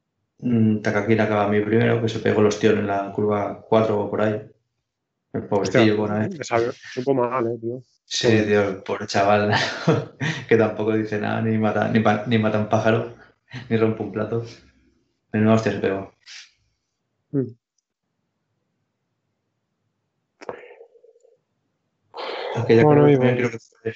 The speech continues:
Speaker 1: creo que fue aquella que se, el Brad Binder se llevó por delante a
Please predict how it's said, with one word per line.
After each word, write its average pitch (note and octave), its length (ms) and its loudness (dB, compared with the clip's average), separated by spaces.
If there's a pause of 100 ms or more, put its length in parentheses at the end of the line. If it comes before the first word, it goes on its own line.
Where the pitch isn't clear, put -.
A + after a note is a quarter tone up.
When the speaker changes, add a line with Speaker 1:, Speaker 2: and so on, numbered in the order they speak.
(500)
Speaker 1:
creo A#2 140 6
que A#2 80 6
fue A2+ 140 2
aquella G#2+ 240 4
que G#2 80 -4
se, A2 300 -2 (160)
el G#2 680 -4 (400)
Brad A2 240 2
Binder A2 240 4
se G#2+ 120 2
llevó G#2+ 180 2
por G#2 120 0
delante G#2 380 0
a G2+ 440 -6